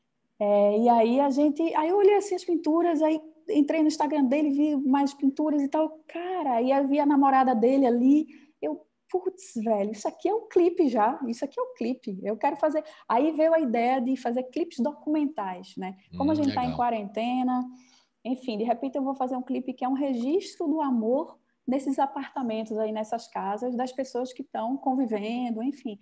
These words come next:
Speaker 1: tão vendo como, como se virar aí, e, e com
Speaker 2: Hum.
Speaker 1: essa dose amorosa aí de convivência. Então, aí eu só escrevi pra ele e, e pra namorada dele, falei, "E aí, vocês não querem fazer um clipe pra mim, não?" E eu dirigi à distância, digamos. Eu falei, "Ó,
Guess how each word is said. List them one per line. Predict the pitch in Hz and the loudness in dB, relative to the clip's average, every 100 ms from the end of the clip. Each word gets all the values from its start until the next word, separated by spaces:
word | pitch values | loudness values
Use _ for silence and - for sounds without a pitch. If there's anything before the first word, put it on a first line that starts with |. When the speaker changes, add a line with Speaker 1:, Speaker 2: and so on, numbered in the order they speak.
| _ _ - | _ _ -8
Speaker 1:
tão | 226 226 | -6 -4
vendo | 247 | -4
como, | 254 247 254 254 | -4 -4 -4 -6
como | 240 254 | -2 -2
se | - 262 | 0 0
virar | 269 240 214 | 2 2 0
aí, | 208 190 208 - _ _ _ | 0 -2 -4 -10 _ _ _
e, | 220 226 - | -6 -6 -6
e | 220 | -6
com | - | -2
Speaker 2:
Hum. | |
Speaker 1:
essa | 226 240 | 0 0
dose | 220 220 233 233 | 4 4 4 2
amorosa | - 226 240 226 202 196 190 | 2 4 4 4 2 0 0
aí | 185 190 | 0 0
de | 196 | -2
convivência. | 208 214 226 233 196 190 | -4 -4 -2 -2 -4 -8
Então, | 190 196 208 247 247 | -10 -6 -6 -6 -6
aí | 220 | -2
eu | 254 - - | -2 -2 -12
só | - - 262 | -8 2 4
escrevi | 339 - 285 294 | 4 0 0 0
pra | 277 254 | 0 2
ele | 208 226 294 | 4 4 2
e, | 359 427 285 233 220 - 220 | 0 -2 -2 -2 -2 -4 -6
e | 208 | -8
pra | 208 208 | -8 -6
namorada | 220 214 214 208 | -2 0 2 2
dele, | 196 214 | 2 0
falei, | 254 269 269 | 0 0 2
"E | |
aí, | 359 330 220 | 2 2 0
vocês | - 233 | -4 -2
não | 240 | 0
querem | 269 233 269 | 2 2 4
fazer | 254 247 | 2 2
um | 240 | 0
clipe | 240 226 233 | -2 -4 -6
pra | 220 | -6
mim, | 208 202 | -8 -6
não?" | 220 285 - - _ | -4 -4 -8 -20 _
E | 233 | 0
eu | 262 | 2
dirigi | 294 320 285 | 4 2 4
à | 302 | 4
distância, | 285 320 - 254 233 - | 2 0 -2 -4 -4 -6
digamos. | 202 196 185 180 | -6 -6 -8 -8
Eu | 196 | -10
falei, | 190 220 226 | -6 -4 -2
"Ó, | 202 | -2